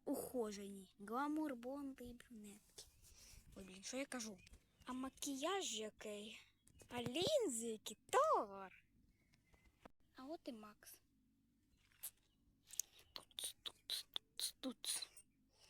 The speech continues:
Що ти, Тор? Макса нюхаєш, да?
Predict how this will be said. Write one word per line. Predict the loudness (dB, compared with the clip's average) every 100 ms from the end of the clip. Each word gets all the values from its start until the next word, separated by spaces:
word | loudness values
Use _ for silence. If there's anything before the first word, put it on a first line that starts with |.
| -12 -10 -8 -12 -20 -20 -20 -18 -16 -14 -14 -14 -14 -14 -14 -12 -12 -12 -14 -10 -10 -10 -10 -10 -14 -12
Що | -6 -4 -4
ти, | -4 -14 -6
Тор? | -4 -2 -2 -4 -10 _
Макса | -8 -2 0 0 -2
нюхаєш, | -2 -6 -10 -14 -16 -18 -20 -8
да? | 0 2